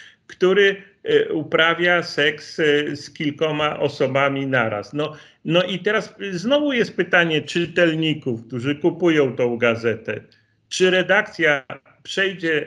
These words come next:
na tym do porządku dziennego i powie: "Polacy, nic się nie stało", tak jak polscy trenerzy po przegranym meczu, "no nic się nie stało, zapominamy, idziemy dalej", czy też weźmie sobie do serca,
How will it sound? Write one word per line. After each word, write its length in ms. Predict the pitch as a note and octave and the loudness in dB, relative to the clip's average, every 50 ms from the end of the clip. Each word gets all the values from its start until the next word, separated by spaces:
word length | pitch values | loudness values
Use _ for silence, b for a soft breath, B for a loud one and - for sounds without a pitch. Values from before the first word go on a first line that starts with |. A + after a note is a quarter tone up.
| - - | -8 -8
na 300 | C#3+ C3+ C#3+ D#3 E3+ E3 | -4 0 0 2 0 0
tym 380 | E3 - D#3+ D3+ C3+ C3 B2+ | -2 -4 -4 -2 -2 -2 0
do 120 | B2 D3+ D3+ | 0 0 0
porządku 580 | D3+ D#3 D3+ C3 D3 D#3+ E3+ E3 E3 - C#3+ | 0 0 0 0 0 0 -2 -2 -4 -6 -6
dziennego 520 | B2+ B2+ C#3+ D3 D3 D3+ D#3 D3+ D3 D3 C#3 | -4 -2 -2 -2 0 0 0 0 2 2 2
i 80 | C3+ | 0
powie: 320 | A2+ - D3+ C#3+ C#3+ C#3 B2+ | 0 -2 -4 -2 0 -2 -2
"Polacy, 560 | C3 - C#3 C#3+ D#3+ D#3+ D#3 D#3 - C#3 C3 | 0 2 2 4 4 4 2 0 -2 -4 -2
nic 260 | C#3+ F3 G3 F#3 F#3 | 0 0 -2 -2 -4
się 140 | - E3 C#3+ | -6 -6 -4
nie 180 | C#3 C#3 C#3 C3 | -2 -2 -2 -2
stało", 460 | - - - B2 A2 G2+ G2 A2 B2 | -4 -2 0 0 0 0 0 -4 -4
tak 160 | B2 - B2+ | -4 -2 -2
jak 180 | B2 A#2+ - - | -2 -2 -4 -4
polscy 480 | D#3+ D3 C#3+ - - - - A#2 A#2 | -2 -2 -2 -2 -6 -10 -12 -12 -8
trenerzy 520 | - - B2+ B2+ B2+ C3+ C3 A#2 A2 A#2+ A2+ | -4 -2 0 2 2 2 2 2 0 -4 -6
po 180 | A#2 C3 A#2+ | -6 -6 -6
przegranym 680 | - - B2+ A#2 A2+ - C3+ B2+ A#2+ A2+ A#2 A2+ A2+ A#2 | -4 -2 -2 -2 0 2 2 2 4 4 2 2 2 2
meczu, 300 | A#2+ B2 A#2 A#2+ C3 D3+ | 2 2 2 0 -2 -4
"no 160 | F#3 A#3 C#4 | -2 0 0
nic 280 | C4+ C#4+ C#4+ B3+ C4+ - | 0 2 0 0 -2 -2
się 120 | - G3+ F3+ | 0 0 0
nie 180 | E3+ D#3 D3+ | 0 0 -2
stało, 440 | C#3 - - F3 D#3+ D#3 D#3 D3 C#3+ | -2 -2 -2 0 2 2 4 2 2
zapominamy, 960 | B2 C3+ D3 C#3 - - C#3 C3 C3 C3 C3+ C3 C3+ C#3+ C#3+ C#3 C3+ C3 C3 B2+ B B B B B B - | 0 0 -2 -2 -2 -2 -4 -2 -2 -2 -2 -2 0 2 2 0 0 -2 -8 -12 B B B B B B -14
idziemy 420 | C3 A#2 B2+ C#3 B2+ B2 B2 A#2 | -8 -2 0 0 0 0 -2 -2
dalej", 480 | A2 A#2 A2+ A2 G#2+ G#2+ C#3+ G3 A3+ A3 B B B B B | 0 0 0 0 0 0 0 -2 -2 -4 B B B B B
czy 200 | - - E3+ D#3+ | -6 -6 -6 -4
też 340 | E3+ - A3+ G#3+ G3+ - - - _ - | -2 0 0 0 0 -2 -8 -18 _ -18
weźmie 600 | D3+ A#2+ B2 D#3 F#3+ G#3 G3+ - G3 F3 D#3+ C#3+ | -6 0 2 2 4 2 0 -4 -8 -6 -6 -6
sobie 380 | C3 - D3+ C#3 C3 C3 C3+ B2+ | -6 -4 -4 -4 -2 -2 -4 -4
do 200 | A#2+ B2+ B2 B2 | -2 -2 -2 -2
serca, 800 | B2 - B2+ A2+ A2 A2+ - - - A#2 A2+ B2 D#3+ G3+ A#3 | -2 -2 -2 -2 -2 -2 -6 -8 -6 -4 -2 -2 -2 -4 -8